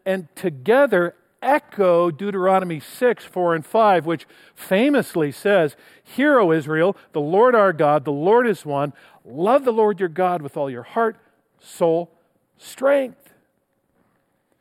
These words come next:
So the New Testament Jesus is to be loved like and on the same level with the Old Testament Yahweh. That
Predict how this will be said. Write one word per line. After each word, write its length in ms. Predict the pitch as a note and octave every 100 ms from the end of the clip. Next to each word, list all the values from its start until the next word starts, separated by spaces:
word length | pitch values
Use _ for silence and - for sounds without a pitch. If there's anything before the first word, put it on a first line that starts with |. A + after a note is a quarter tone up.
| _ _ _ _ _ _
So 240 | - G#3+
the 140 | F#3 F3+
New 280 | F3+ D4 E4
Testament 720 | - C4 - G#3+ F3+ E3 B2
Jesus 1200 | A#2+ G3 D4 D4+ C4 C#3 C#3 B2+ D3+ G#3 - - - _
is 240 | F#3+ G3+ -
to 160 | G3
be 240 | D#3+ E3 E3
loved 920 | D#3+ D#3 F3 A3+ A3 F#3 F3+ F#3+ - _ _ _ _ _ _
like 640 | C3+ C#3+ G3 A3+ F#3 G#3 - -
and 140 | E3
on 140 | F3+
the 80 | E3+
same 400 | - - G3+ F#3
level 760 | D#3+ D#3 G3 A#3 F3 E3 F3+ F3+
with 220 | E3+ E3+
the 180 | F3 F#3+ -
Old 400 | F3 A3+ B3 F3+
Testament 540 | F3 D#3+ - F#3+ G#3
Yahweh. 560 | A3+ C4+ C#4+ C4 A3 D#3 _ _ _ _ _ _ _ _ -
That 540 | D3 D#3+ B3+ C#4+ A3+